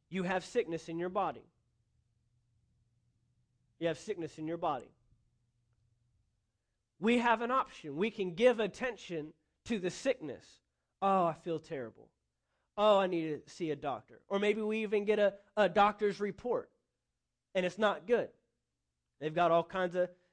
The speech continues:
negative stuff in there. And we just focus on that. "Man, I've got this. Man, they say I have this. Man, they say it could be this. Man, they, they, they say that it could turn into this if I don't do this."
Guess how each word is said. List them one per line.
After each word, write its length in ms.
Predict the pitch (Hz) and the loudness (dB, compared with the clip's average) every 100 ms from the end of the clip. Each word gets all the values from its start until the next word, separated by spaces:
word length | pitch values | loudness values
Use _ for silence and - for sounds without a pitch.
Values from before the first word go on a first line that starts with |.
| _ 156 | _ -2
negative 420 | 170 185 185 180 | 0 2 0 -2
stuff 380 | - 202 196 247 | 0 0 0 -2
in 160 | 196 | -2
there. 220 | 135 117 - _ _ _ _ _ - | -6 -10 -18 _ _ _ _ _ 0
And 140 | 214 | 6
we 100 | 220 | 6
just 240 | 233 - | 6 -2
focus 340 | 247 233 220 220 | 0 0 -2 -4
on 160 | 214 | -2
that. 200 | 226 190 | -2 -4
"Man, 200 | 214 185 | -4 -6
I've 120 | 160 147 | -6 -8
got 200 | 160 - 147 | -10 -10 -8
this. 340 | 180 185 - | -6 -6 -6
Man, 160 | 196 185 | -4 -4
they 100 | 165 | -4
say 220 | 180 165 | -4 -4
I 60 | |
have 240 | 160 147 147 | -4 -8 -6
this. 200 | 185 185 - - | -6 -6 -12 -2
Man, 160 | 226 220 | 2 4
they 80 | |
say 200 | 202 208 | 2 -2
it 120 | 170 - | -4 -2
could 240 | 214 175 | -2 0
be 140 | 160 | -4
this. 340 | 135 165 185 185 - - | -2 -2 -2 -4 -16 -4
Man, 200 | 208 226 | 2 2
they, 80 | 208 | 2
they, 340 | 190 185 190 | -2 -6 -6
they 180 | 196 190 | -4 -4
say 320 | 175 220 202 202 _ | -2 -2 -2 -4 _
that 120 | 190 | -2
it 100 | 180 | -2
could 220 | - 139 - | -4 -16 -8
turn 240 | 220 226 | -4 -2
into 300 | 208 208 165 | -2 -2 -6
this 480 | 151 180 196 196 - | -2 -2 -2 -4 -10
if 140 | 180 165 | -6 -4
I 80 | 170 | -2
don't 300 | 190 180 175 | -2 -2 -4
do 220 | 165 143 | -6 -4
this." 380 | 165 190 202 | 0 0 0